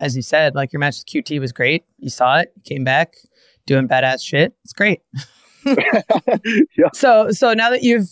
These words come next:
Speaker 1: you've been around A E W for a bit, you've been tagging with Ricky Starks, which is a great combination. I love the two of you together. What's it like working with Ricky?
Speaker 2: He's, he's really good to work with. He's very well liked in A E W,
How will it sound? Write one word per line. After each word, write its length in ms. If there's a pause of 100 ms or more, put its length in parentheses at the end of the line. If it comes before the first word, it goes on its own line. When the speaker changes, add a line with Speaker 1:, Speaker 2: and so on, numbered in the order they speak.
Speaker 1:
you've 140
been 220
around 280
A 80
E 140
W 300
for 160
a 40
bit, 260
you've 280
been 240
tagging 480
with 340
Ricky 220
Starks, 680 (380)
which 160
is 100
a 40
great 400
combination. 640
I 80
love 240
the 100
two 200
of 100
you 60
together. 500 (400)
What's 220
it 140
like 280
working 300
with 160
Ricky? 400 (400)
Speaker 2:
He's, 280
he's 200
really 200
good 140
to 80
work 260
with. 140
He's 300
very 640 (240)
well 340
liked 240
in 120
A 220
E 80
W, 460